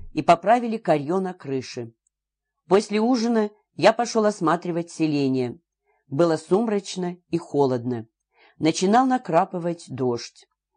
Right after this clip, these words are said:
Дым от костров не поднимался кверху, а повис в воздухе неподвижными белыми полосами. В одном из домиков жила вдова с двумя детьми. Она недавно потеряла своего мужа, с которым я был хорошо знаком.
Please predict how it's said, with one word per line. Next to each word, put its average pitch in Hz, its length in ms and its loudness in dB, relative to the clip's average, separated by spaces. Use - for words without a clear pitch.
Дым 180 280 2
от 175 100 -2
костров 175 540 0
не 151 100 -2
поднимался 147 640 -2
кверху, 156 580 -4
а - 140 4
повис 208 360 0
в 160 80 -6
воздухе 160 680 -2
неподвижными 139 840 0
белыми 135 440 0
полосами. 135 840 -2
В 131 100 2
одном 175 320 4
из 170 100 -4
домиков 156 520 0
жила 151 260 2
вдова 139 400 2
с 185 80 -12
двумя 147 340 -4
детьми. 135 600 -8
Она 165 200 4
недавно 170 520 0
потеряла 156 560 2
своего 156 480 0
мужа, 156 460 -2
с - 120 -18
которым 160 460 2
я 160 200 4
был 151 180 -2
хорошо 156 440 0
знаком. 143 580 -2